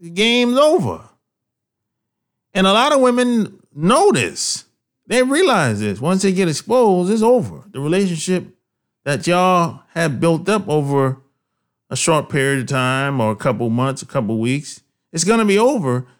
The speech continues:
This is why a lot of women that don't have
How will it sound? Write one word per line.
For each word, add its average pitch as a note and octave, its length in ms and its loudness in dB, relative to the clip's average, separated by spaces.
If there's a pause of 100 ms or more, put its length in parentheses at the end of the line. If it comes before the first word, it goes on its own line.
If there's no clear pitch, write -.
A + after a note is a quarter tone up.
(100)
This G#3+ 160 -2
is G#3 80 -2
why F#3 260 2
a D#3 60 0
lot G#3 240 0
of G#3+ 60 0
women D3+ 520 -4 (920)
that C#3+ 220 0
don't F3+ 200 0
have D#3+ 640 -2